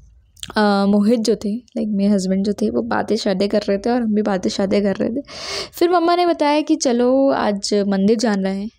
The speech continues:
क्योंकि सावन चल रहा है, और मेरी मम्मा जो है, I mean, मेरी mother in law जो है, वो, अ, सावन में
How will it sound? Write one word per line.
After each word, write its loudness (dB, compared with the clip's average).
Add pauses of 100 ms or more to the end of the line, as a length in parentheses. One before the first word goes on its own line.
(320)
क्योंकि -2
सावन 2
चल 2
रहा 4
है, 4
और 2
मेरी 2
मम्मा 4
जो 0
है, -2
I -6
mean, 0
मेरी 2
mother 4
in 6
law 4
जो 2
है, 2 (500)
वो, 4
अ, 2
सावन 0
में 4